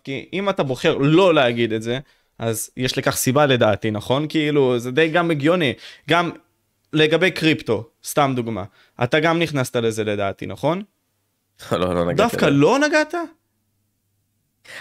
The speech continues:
Speaker 2: אני אגיד לך את האמת, אני מאוד מחפש תחום להשקיע בו.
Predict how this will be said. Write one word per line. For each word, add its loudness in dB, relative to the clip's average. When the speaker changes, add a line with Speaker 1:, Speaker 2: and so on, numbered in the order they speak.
Speaker 2:
אני -2
אגיד 0
לך -2
את 0
האמת, 2
אני 2
מאוד 2
מחפש -2
תחום 0
להשקיע 0
בו. -2